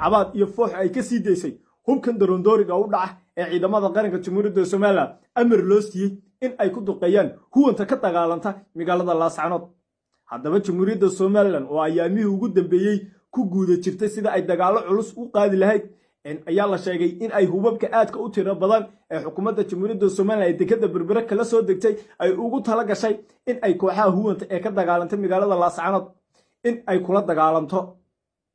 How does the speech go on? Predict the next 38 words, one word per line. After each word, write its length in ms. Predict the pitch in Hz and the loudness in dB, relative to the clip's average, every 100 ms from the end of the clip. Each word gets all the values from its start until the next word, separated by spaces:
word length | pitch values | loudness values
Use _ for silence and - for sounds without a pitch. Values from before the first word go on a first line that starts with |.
| _ | _
Haddaba 300 | - - 175 208 | -20 -6 4 4
huwanta 440 | 202 240 196 139 - _ _ - | 6 4 2 -2 -12 _ _ -6
ayaa 160 | 175 190 | 0 2
dhankeeda 340 | 220 233 226 190 | 2 0 0 2
walaac 300 | 196 214 - | 4 4 2
xooggan 300 | 185 185 208 | -2 -2 -4
ka 100 | 220 | -4
muujisay 520 | 185 175 175 208 190 - _ _ - | -2 -4 -6 -6 -6 -6 _ _ -6
ciidamada 380 | 156 185 208 185 | -2 2 4 4
aadka 280 | 226 214 220 | 4 2 0
u 60 | 220 | -4
tiro 220 | 196 165 | -4 -4
badan 280 | 170 190 196 - _ _ | 0 0 -2 -6 _ _
iyo 100 | 175 | -4
hubka 320 | 147 214 220 - | 0 0 0 0
ay 120 | 196 | 2
mar 180 | 190 233 | 4 4
walba 300 | 208 208 214 | 4 2 -2
xukuumadda 400 | 175 185 214 196 | -6 -6 -4 -4
Jamhuuriyadda 480 | 185 170 208 202 196 | -4 -4 -2 -2 -2
Somaliland 440 | 180 196 214 196 175 | -2 0 0 0 0
ay 80 | |
dekedda 320 | 175 185 233 190 | 0 0 2 0
Berbera 360 | 175 170 214 | 0 0 -2
kala 220 | 208 214 | 0 -2
soo 160 | 220 208 | 2 2
degayso 500 | 196 196 185 220 214 - _ - | 4 2 4 0 -4 -14 _ -6
iyo 140 | 185 | -4
saanada 420 | 190 185 208 202 | 0 2 2 2
military 460 | 190 185 175 190 208 | 2 2 2 0 2
ay 120 | 190 | 2
ka 100 | 190 | 4
helayso 360 | 226 208 208 220 | 2 4 2 -2
dowladaha 480 | 185 185 196 214 190 | 0 0 2 0 0
shisheeye. 440 | 180 - 196 214 - - _ _ | -6 -2 2 2 0 -12 _ _
Ayaa 200 | 151 214 208 | 0 2 2
la 60 | 180 | 0
sheegay 400 | 185 175 185 | -2 0 2